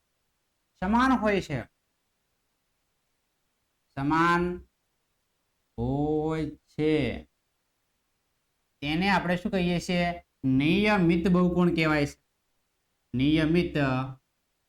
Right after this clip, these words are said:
બહુકોણ કહેવાય છે. મિત્રો, ફક્ત આપણે ખાસ ખૂણાઓ અને બાજુઓ કેવી હોવી જોઈએ?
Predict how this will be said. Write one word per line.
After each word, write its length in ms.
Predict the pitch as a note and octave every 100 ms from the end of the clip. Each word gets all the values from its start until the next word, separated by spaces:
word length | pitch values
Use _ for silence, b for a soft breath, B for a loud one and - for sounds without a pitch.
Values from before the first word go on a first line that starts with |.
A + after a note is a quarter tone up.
| _
બહુકોણ 460 | C3 D#3+ E3 D#3+ D#3+
કહેવાય 400 | D3+ D3+ D3 C#3+
છે. 120 | C#3+ C#3+ - _ _ _ _ _ _ _ _ _ _ _ _ _ _ _ _ _ _ _ _ _ _ _ _ _ _ _ _ _ _ _ _ _ _ _ _ _ _ _ _ _ _ _ _ _ -
મિત્રો, 220 | B2+ D#3
ફક્ત 340 | C#3 D3 -
આપણે 220 | E3 D#3+ D#3+
ખાસ 380 | E3+ D#3 - - _ -
ખૂણાઓ 360 | G3+ A3+ G3
અને 420 | E3+ E3 A3+ C4 - _
બાજુઓ 520 | D#3 F3 F3 F3+ C3+ -
કેવી 420 | _ - G3 G#3+
હોવી 240 | G3+ G#3
જોઈએ? 580 | F#3 G3 F#3+ G3 G3 F#3+